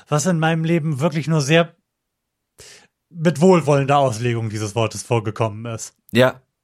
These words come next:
Speaker 2: ja. Ähm, also, so richtig klassische Dates, wo man, sag ich mal, jemanden sehr wenig kennt und dann sagt, "Ey,
Speaker 1: Mhm.
Speaker 2: lass mal, lass mal, keine Ahnung, einen Cocktail trinken gehen und
Speaker 1: Mhm.
Speaker 2: vielleicht dann wieder nach Koitus."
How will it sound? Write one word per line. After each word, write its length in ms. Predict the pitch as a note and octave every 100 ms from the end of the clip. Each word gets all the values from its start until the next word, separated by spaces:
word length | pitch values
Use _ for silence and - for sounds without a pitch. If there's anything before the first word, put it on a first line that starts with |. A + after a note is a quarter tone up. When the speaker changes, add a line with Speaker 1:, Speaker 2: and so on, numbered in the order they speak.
| _ _ B2
Speaker 2:
ja. 160 | C3 - - - -
Ähm, 300 | G#2+ G2+ F#2 - _ _ _ -
also, 300 | G#2 A2 F#2+ - _ _ _
so 140 | - G2
richtig 300 | A2 - -
klassische 540 | - G#2 - A2+ G2+
Dates, 280 | G2+ A2+ -
wo 60 | G2+
man, 240 | F#2 F2+ - _
sag 180 | F#2 F#2
ich 60 |
mal, 140 | F2+ F2
jemanden 600 | F#2 G2 F2+ - E2+ E2 - _ _ _ _ _ _ _ _
sehr 400 | D#2+ D#2+ G#2+ A#2+
wenig 280 | A#2+ A#2+ A#2+
kennt 140 | - G#2+
und 40 |
dann 80 | F#2
sagt, 200 | E2+ -
"Ey, 260 | - F2 D#2 -
Speaker 1:
Mhm. 560 | C3+ A#2 A2+ A2+ A2+ - _ _ -
Speaker 2:
lass 180 | F2+
mal, 340 | G2 F2+ E2+ - _ _ _ _ _ -
lass 140 | G#2
mal, 220 | G2 F2+ D#2+ - _ _
keine 260 | - - G2
Ahnung, 120 | F2 - _ _
einen 100 | G#2
Cocktail 300 | - - A#2
trinken 340 | - F#2+ E2 E2
gehen 200 | D#2+ D2
und 160 | D#2+ A#2
Speaker 1:
Mhm. 60 |
Speaker 2:
vielleicht 260 | - F#2+ A#2
dann 100 | G#2+
wieder 140 | G2+
nach 180 | F#2+ F2+
Koitus." 520 | - A#2 F#2+ F2 G2